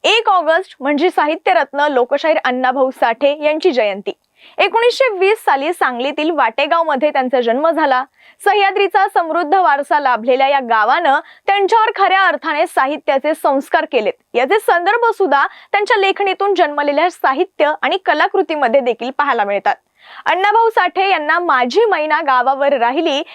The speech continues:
या गीताची कल्पना नेमकी कशी सुचली, तर माझी मैना ही एक छक्कड असून तो लावणीचाच एक प्रकार आहे. छक्कड हा प्रकार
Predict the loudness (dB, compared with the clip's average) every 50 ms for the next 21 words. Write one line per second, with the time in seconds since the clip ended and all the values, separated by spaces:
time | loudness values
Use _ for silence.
0 | -20 -2 0 0 0 2 2 2 2 2 0 -2 2 0 -2 0 0 -2 -2 0
1 | -2 -2 0 0 0 0 0 0 -2 -2 0 -2 -2 -4 0 0 0 2 2 2
2 | 0 2 2 -2 -2 -2 -4 -4 -4 -4 -6 -10 _ _ -20 _ _ -2 0 0
3 | 2 2 2 2 2 2 2 2 4 2 0 0 0 0 -2 -2 -6 _ _ 0
4 | 2 2 2 -2 -2 _ -4 -4 -4 -4 _ 0 2 2 4 2 0 -2 -4 -6
5 | -6 -6 -8 _ -2 0 2 4 2 2 2 0 -2 -2 -2 -2 -2 -4 -6 -2
6 | _ -2 -2 0 0 -2 -2 -4 _ _ _ _ _ _ _ -2 -2 -2 -2 -2
7 | _ 0 0 0 0 -4 -12 -10 _ -2 -2 2 2 0 2 2 0 0